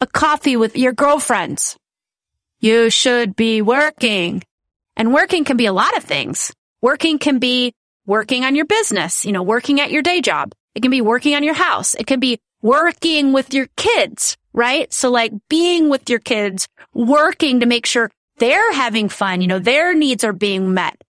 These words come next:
So you should be working. You shouldn't be focusing on your fun, your play,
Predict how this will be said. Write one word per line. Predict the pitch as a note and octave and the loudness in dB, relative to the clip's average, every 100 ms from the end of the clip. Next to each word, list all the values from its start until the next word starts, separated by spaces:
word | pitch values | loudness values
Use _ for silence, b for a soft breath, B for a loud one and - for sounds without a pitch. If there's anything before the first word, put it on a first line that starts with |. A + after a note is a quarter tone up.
| _ | _
So | - A#3+ | -2 0
you | B3 B3+ | 2 0
should | - C4 A#3+ B3 G#3 | 0 2 2 2 0
be | A#3+ A3 | -2 0
working. | A3 A#3+ C#4 D#4 - C#4+ A3+ F#3+ D#3+ G3+ _ _ _ _ _ _ _ _ | 0 2 2 0 -2 -2 0 -2 -4 -10 _ _ _ _ _ _ _ _
You | - G#3 A3 | -4 -2 -2
shouldn't | - G#3+ G#3 A3+ - | -2 0 0 -2 -4
be | G#3+ A3+ | -4 -4
focusing | - F#3+ F3+ G3 G3 F#3+ F3+ - | -2 -4 -2 -4 -2 -2 -4 -2
on | F#3+ F3 E3+ - _ | -2 -2 -4 -8 _
your | - F#3 F#3 F3 F#3 A3 B3+ C4+ | -10 -4 -2 0 0 0 0 -2
fun, | - - F3 D#3 C#3+ D#3 _ _ _ _ _ - | -6 -6 -4 -4 -6 -10 _ _ _ _ _ -10
your | F#3 F#3 F#3+ A#3 B3+ C4 | -4 -2 0 0 0 -2
play, | C4 - E3+ E3 D#3 D3+ | -4 -4 -2 -2 -4 -8